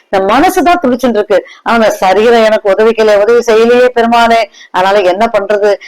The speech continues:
என்னால அப்பயோ கிளம்பிட்டான் நான், மூணு மாசம் முன்னாடியே கிளம்பியாச்சு, உன் உற்சவத்தை இந்த ஒரு உற்சவமாவது முழுசா பார்க்கணும்னு. ஆனா என்னால வர முடியாதனால இப்ப கடைசியில ரெண்டு நாள், மூணு நாள் உற்சவம் தான் இந்த பத்து நாளுக்குள்ளே நான் பார்க்க முடியறது. நான் என்ன பண்ற சொல்லு,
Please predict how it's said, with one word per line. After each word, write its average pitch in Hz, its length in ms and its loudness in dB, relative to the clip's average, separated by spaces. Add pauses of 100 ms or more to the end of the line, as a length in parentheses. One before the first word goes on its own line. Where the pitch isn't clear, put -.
(120)
என்னால 214 400 0
அப்பயோ 277 640 0 (100)
கிளம்பிட்டான் 233 380 0
நான், 190 280 -2 (200)
மூணு 226 260 0
மாசம் 214 300 0
முன்னாடியே 202 480 2
கிளம்பியாச்சு, 254 720 0 (200)
உன் 220 180 2
உற்சவத்தை 247 460 0
இந்த 208 220 0
ஒரு 220 220 2
உற்சவமாவது 285 600 2
முழுசா 262 340 -2
பார்க்கணும்னு. 208 480 -4 (240)
ஆனா 208 240 -2
என்னால 202 220 0
வர 190 200 2
முடியாதனால 208 560 0 (200)
இப்ப 196 360 -2
கடைசியில 240 420 2 (220)
ரெண்டு 214 300 0
நாள், 254 220 2
மூணு 240 160 -2
நாள் 240 160 0
உற்சவம் 247 380 0
தான் 302 100 2
இந்த 277 140 0
பத்து 196 260 -4
நாளுக்குள்ளே 226 320 0
நான் 226 180 0
பார்க்க 196 240 0
முடியறது. 190 420 -2 (260)
நான் 190 200 0
என்ன 175 260 0
பண்ற 202 320 -2
சொல்லு, 185 360 -2